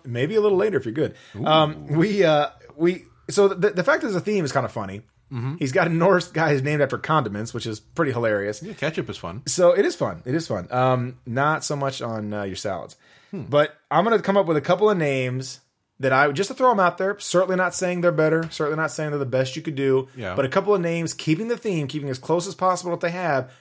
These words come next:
Speaker 1: while fitting into this location plus mascot, real sports team idea. All
Speaker 2: All
Speaker 1: right?
Speaker 2: right.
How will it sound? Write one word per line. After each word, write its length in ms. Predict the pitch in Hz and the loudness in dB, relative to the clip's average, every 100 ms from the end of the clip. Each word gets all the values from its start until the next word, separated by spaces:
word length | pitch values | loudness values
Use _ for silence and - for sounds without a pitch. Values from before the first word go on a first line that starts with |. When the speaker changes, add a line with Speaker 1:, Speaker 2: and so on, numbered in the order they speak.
| _ | _
Speaker 1:
while 200 | - 127 | -2 -2
fitting 300 | 123 170 156 | 0 0 0
into 160 | 151 143 | -2 -4
this 240 | 131 131 | -4 -4
location 520 | 127 117 139 135 135 123 | -4 -4 -2 -4 -6 -4
plus 240 | 131 127 | -4 -2
mascot, 640 | 123 120 - 120 113 - _ _ | -4 -4 -4 -2 -2 -4 _ _
real 360 | 120 123 139 135 | -8 -2 2 2
sports 320 | 127 135 117 | 0 -4 -4
team 160 | - 107 | -4 -8
idea. 320 | 101 95 - - - | -8 -8 -12 -16 -6
All 60 | 123 | -2
Speaker 2:
All 60 | |
Speaker 1:
right? 40 | |
Speaker 2:
right. 80 | 190 | -2